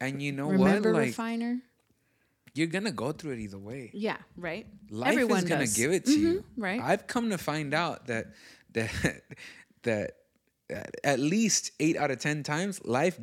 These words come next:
Speaker 1: hands it to you rather than helps you.
Speaker 2: Yeah.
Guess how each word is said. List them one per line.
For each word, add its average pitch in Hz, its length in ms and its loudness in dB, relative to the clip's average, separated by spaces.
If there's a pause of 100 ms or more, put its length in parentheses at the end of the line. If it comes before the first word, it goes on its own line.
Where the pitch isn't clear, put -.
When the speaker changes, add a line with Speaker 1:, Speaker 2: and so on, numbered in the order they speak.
(120)
Speaker 1:
hands 151 360 -2
it 214 120 -2
to 240 100 0
you 277 300 2 (140)
rather 131 280 2
than 131 160 -4
helps 131 340 -2
you. 107 180 -4 (340)
Speaker 2:
Yeah. 339 280 2